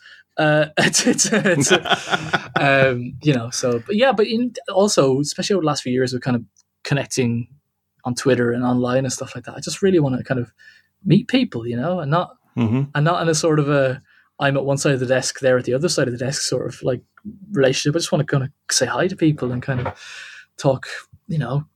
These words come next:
Speaker 1: comic art with them, you know, and kind of, like, have proper arguments about, "No, you're wrong about why you don't like that artist." Not mentioning anyone. Uh, it's, <laughs> you know,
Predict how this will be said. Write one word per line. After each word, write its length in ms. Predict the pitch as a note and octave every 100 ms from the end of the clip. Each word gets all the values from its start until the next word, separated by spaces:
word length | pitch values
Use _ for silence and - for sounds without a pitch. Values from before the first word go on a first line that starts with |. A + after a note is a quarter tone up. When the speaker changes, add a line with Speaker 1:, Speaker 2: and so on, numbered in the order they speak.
| -
Speaker 1:
comic 360 | - D#3 G3
art 180 | E3 C#3+
with 120 | C#3
them, 160 | C3+ B2+
you 80 | C3
know, 260 | C#3 D#3
and 200 | C#3+ C3
kind 180 | - C#3
of, 140 | B2
like, 260 | C3+ B2+ - - - -
have 180 | - C3+
proper 300 | - D3 D3
arguments 400 | B2+ C#3 D3+ D3+
about, 140 | D3 D3
"No, 160 | F#3+ G3+
you're 200 | G#3 G#3
wrong 300 | A#3 A#3 A3
about 280 | G#3 G3+ G3
why 120 | F3+
you 160 | F#3 F#3
don't 180 | E3 F3+
like 200 | D#3+ D3+
that 140 | D3+
artist." 480 | D3+ D3 D3 C3+ - - - - -
Not 120 | B2+
mentioning 320 | C3 - B2+
anyone. 320 | B2 B2 B2 B2+ - - - -
Uh, 320 | C#3 C#3+ C#3+ -
it's, 240 | G3 F#3 -
<laughs> 1500 | F#3 - G3 F#3 F3+ D#3 E3 F#3 E3+ D3+ D3+ - - - D3+
you 100 | F#3
know, 260 | D#3 C#3